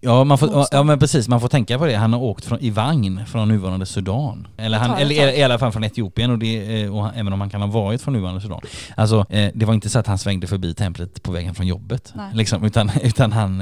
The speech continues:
Speaker 1: han har ju liksom föredragit en många veckor lång, eh, pilgrimsresa.
Speaker 2: Mm.
Speaker 1: Och jag tänker att det här är också en sån här väldigt,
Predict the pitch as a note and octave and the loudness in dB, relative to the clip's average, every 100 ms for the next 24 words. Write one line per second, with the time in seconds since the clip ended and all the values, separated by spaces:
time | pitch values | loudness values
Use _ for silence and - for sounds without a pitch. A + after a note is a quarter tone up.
0 | F#2 F#2+ G2+ G2 G#2 G2+ - F#2+ G#2 F#2 | -6 -4 -4 -2 -4 -6 -6 -4 -4 -4
1 | F2+ F2 F#2 F2+ G2+ A2 G2 F#2+ G#2 A#2 | -4 -6 -6 -2 0 2 0 -2 -2 -6
2 | - C3 B2 F2+ F#2+ - A#2 G2+ G2+ E2+ | -4 0 2 0 -6 -8 -4 -2 -2 -4
3 | F2+ C2+ - - C3 - B3 A3 - - | -10 -12 -12 -10 -12 -14 -16 -16 -14 -2
4 | A#2 G2+ D3+ A2+ A2+ - A2 A2+ A#2 B2+ | 0 2 0 0 -4 -6 -2 0 0 0
5 | D3+ A2+ - D#3+ E3 F3 A#2+ G#2 F#2+ | 0 -2 -4 -4 -2 0 0 0 -4